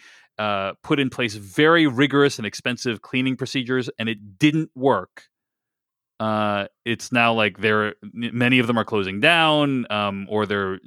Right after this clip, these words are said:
having limited hours. Um, so I don't,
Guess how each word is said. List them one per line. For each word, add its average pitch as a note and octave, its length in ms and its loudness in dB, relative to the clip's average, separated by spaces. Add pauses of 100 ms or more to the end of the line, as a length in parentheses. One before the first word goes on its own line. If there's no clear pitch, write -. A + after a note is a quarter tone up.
having G#2 340 -4
limited G#2 260 -2
hours. A#2 580 -2 (580)
Um, F#2+ 600 -8 (480)
so F#3 220 0
I G#3 120 4
don't, C#4 200 0